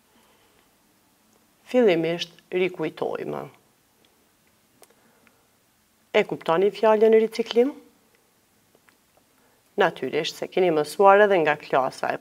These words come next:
parë dhe e dytë dhe e kuptoni çfarë do të thotë riciklim, po e shohim pa, prap bashk. Riciklimi nënkupton mbledhjen e mbeturinave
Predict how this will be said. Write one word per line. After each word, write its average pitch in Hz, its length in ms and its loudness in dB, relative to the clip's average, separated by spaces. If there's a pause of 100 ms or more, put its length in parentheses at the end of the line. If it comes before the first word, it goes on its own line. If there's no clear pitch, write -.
parë 151 260 2
dhe 139 140 -6
e 139 140 -12
dytë 226 320 0 (120)
dhe 226 160 4
e 175 80 -4
kuptoni 160 560 -4
çfarë 220 320 2
do 139 80 -2
të 143 140 -10 (100)
thotë - 800 -6
riciklim, 156 640 -6 (340)
po 262 160 2
e 175 80 0
shohim 151 460 -4 (140)
pa, 139 180 0 (260)
prap 160 300 4 (240)
bashk. - 580 -4 (1900)
Riciklimi 185 680 2
nënkupton 180 640 2
mbledhjen 196 500 4
e 156 80 2
mbeturinave 175 800 0